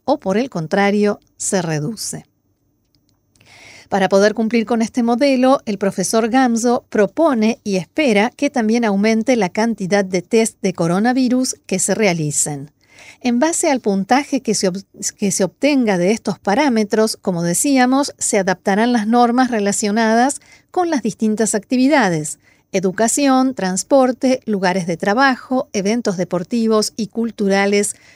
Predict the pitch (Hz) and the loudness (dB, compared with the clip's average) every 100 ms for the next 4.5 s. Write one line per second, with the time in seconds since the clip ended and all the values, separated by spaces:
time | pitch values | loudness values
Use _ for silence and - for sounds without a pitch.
0 | _ 220 202 180 180 208 202 220 320 262 | _ -2 -2 -2 -4 -2 0 2 2 2
1 | 247 247 277 - _ _ - 330 - 226 | 2 0 -2 -8 _ _ -6 -4 -2 0
2 | 226 240 - 240 277 254 196 226 220 220 | 0 0 -2 0 2 0 -2 -2 0 2
3 | 220 - - 185 180 185 196 202 190 - | 0 -2 -6 -4 -2 0 0 0 -2 -2
4 | 175 165 156 156 156 | -2 -2 -4 -6 -12